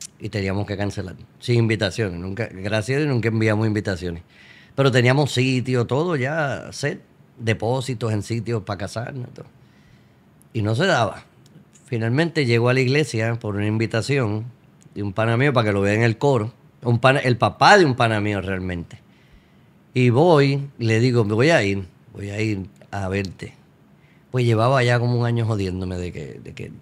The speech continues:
"Chico, vente para que me veas en el coro". Un coro de trío y habían, eh, congas. Y a mí esa música me gusta porque me acuerda a mi papá. Y voy, le dije, "Voy a ir". Tío Buchi, Francis. Pero realmente voy a ir para que no me jodan más.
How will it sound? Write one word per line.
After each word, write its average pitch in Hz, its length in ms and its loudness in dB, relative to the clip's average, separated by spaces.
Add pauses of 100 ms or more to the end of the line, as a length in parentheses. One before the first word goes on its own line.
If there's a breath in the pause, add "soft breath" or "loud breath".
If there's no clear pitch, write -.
(100)
"Chico, 120 300 -4
vente 92 320 -6
para 90 140 -8
que 92 80 -8
me 92 100 -8
veas 101 180 -4
en 110 100 0
el 104 120 -2
coro". 90 380 -8
Un 147 100 -4
coro 170 240 0
de 147 120 2
trío 143 520 2
y 120 140 2
habían, 117 460 -2
eh, 117 280 -4
congas. 127 500 0
Y 110 60 0
a 117 60 -2
mí 175 100 -6
esa 170 300 -8
música 143 420 -4
me 123 100 0
gusta 175 280 -2
porque 127 160 0
me 107 80 0
acuerda 110 280 -4
a - 40 0
mi 117 100 0
papá. 104 260 -6 (1120 soft breath)
Y 131 600 6
voy, 147 420 6 (120)
le 120 160 2
dije, 135 180 8
"Voy 143 200 10
a 165 140 10
ir". 151 180 6 (1400)
Tío 90 180 -4
Buchi, 120 380 2 (100)
Francis. 110 460 0 (960 soft breath)
Pero 139 240 6
realmente 180 680 4
voy 175 180 2
a 175 80 4
ir 185 120 2
para 160 140 -2
que 127 60 -2
no 123 80 0
me 127 80 0
jodan 123 340 -2
más. 92 160 -12